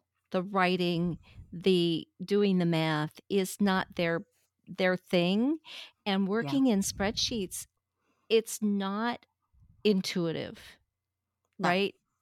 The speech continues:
Speaker 1: You have to be that nerdy person that wants to dig deep to figure out, "How do I make this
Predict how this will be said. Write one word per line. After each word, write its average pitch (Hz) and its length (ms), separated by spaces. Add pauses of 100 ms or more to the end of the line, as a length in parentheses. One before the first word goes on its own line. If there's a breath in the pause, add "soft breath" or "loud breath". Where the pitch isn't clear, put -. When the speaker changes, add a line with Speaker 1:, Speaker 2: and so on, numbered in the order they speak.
(120)
Speaker 1:
You 226 240
have 220 520
to 247 100
be 226 240
that 190 240
nerdy 196 460
person 175 520
that 160 120
wants 180 320
to 185 140
dig 170 360
deep 170 360 (400 loud breath)
to 202 140
figure 185 380
out, 175 280
"How 202 260
do 214 120
I 190 100
make 175 420
this 185 680